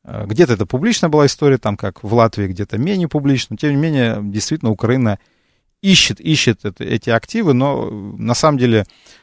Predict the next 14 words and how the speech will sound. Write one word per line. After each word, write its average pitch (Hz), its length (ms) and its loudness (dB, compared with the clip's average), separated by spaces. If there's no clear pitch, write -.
э, - 180 -10
чаще 147 300 2
всего 135 300 0
в - 60 -4
судах 120 380 0
она 104 140 -2
проигрывает, 160 600 2
и 127 60 0
даже 120 260 4
«Нафтогаз» 120 680 0
с 98 220 -8
горечью 117 400 2
говорил, 113 360 2
что - 360 -6